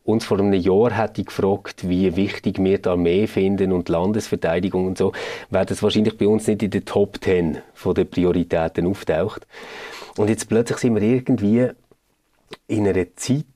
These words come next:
wo so ein Militärspruch und so ein Kriegsjargon Einzug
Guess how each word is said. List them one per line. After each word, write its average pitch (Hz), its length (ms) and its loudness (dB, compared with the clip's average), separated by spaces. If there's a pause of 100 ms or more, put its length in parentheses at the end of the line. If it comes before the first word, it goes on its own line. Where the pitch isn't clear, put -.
wo 107 400 0
so 101 160 -2
ein 98 180 2
Militärspruch 95 1400 0
und 101 140 0
so 95 100 0
ein 92 140 2
Kriegsjargon 113 1200 0
Einzug 110 640 -2